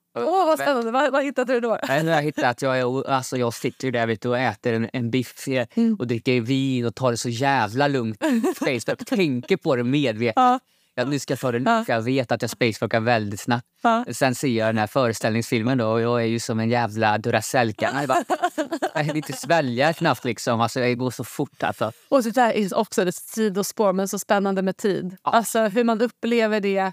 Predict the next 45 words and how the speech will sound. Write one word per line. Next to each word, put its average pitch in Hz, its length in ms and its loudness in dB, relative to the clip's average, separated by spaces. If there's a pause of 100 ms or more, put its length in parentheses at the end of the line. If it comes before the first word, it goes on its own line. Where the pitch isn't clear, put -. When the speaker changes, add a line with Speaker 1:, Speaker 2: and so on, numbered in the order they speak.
(280)
Speaker 2:
och 240 200 -2
att 220 140 0
det, 214 160 0
man 214 200 2
fattar 196 280 -4
att 180 120 -6
det, - 200 2
det 185 160 2
här 170 180 0
har 220 120 2
ingenting 185 480 0
med 175 120 -4
klockor 185 320 -2
att 190 40 2
göra. 170 220 0
Alltså, 180 200 -6
tid 202 300 -2
är 190 240 -2 (100)
bara, 180 440 0
alltså, 196 340 -2
man, 202 160 -2 (220)
det, - 80 -6 (140)
vad 208 240 2
är 233 140 0
det 202 60 -4
som 214 200 -4
händer 247 460 2
i - 20 0
huvudet? 196 380 -2 (160)
När 233 100 2
man 220 120 4
upplever, 214 280 -4 (140)
också, - 280 -2
du 302 100 2
vet, 226 180 2
när 233 60 2
man 214 100 4
har 208 80 2
kört 185 300 0
en 220 140 0
hel 196 300 0
akt - 360 -4
och 214 60 2
man 208 140 2
bara, 180 180 2